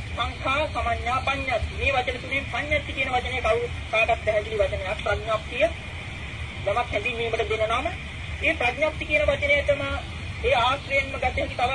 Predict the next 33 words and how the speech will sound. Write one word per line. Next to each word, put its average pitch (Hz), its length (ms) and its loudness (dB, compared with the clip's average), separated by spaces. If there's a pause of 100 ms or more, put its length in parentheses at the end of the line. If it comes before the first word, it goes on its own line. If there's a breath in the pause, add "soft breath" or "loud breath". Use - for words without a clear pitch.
පද 247 280 -2
දෙකක් 254 240 -2
තමයි 311 280 0
සංඛා 285 480 -2
සමඤ්ඤා 277 500 -2
කියන්නේ. - 360 -2
සංඛා 240 420 0
කියලා 240 200 2
කියන්නේ 277 260 0
ගණන් 262 300 -2
ගනු 254 200 -2
ලැබීම, 226 440 0
ගිනීම. 269 500 -4 (760)
සමඤ්ඤා 247 600 0
කියලා 247 220 0
කියන්නේ 254 340 4
එකමුතුව 254 420 0
හැඳින්වීම. 277 640 0 (240)
ඔය 196 140 0 (140)
ගිනීම, 269 440 0
හැඳින්වීම, 247 720 -2 (220)
පැනවීම, 269 600 2
පඤ්ඤාති. 214 460 -2 (200)
ඔය 220 160 2
වචන 226 280 4
තුන 240 200 -4 (260)
බොහෝ 233 260 0
දුරට 208 320 0
මේ 214 180 -4
ලෝක 220 260 2
ව්‍යවහාර 214 420 2
පිළිබඳව 214 440 0
යෙදෙන 226 260 -2